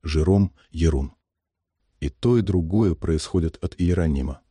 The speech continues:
«Так и есть, господин».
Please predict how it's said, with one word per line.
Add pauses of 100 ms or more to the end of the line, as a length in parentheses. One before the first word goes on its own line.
(1080)
«Так
и
есть,
господин».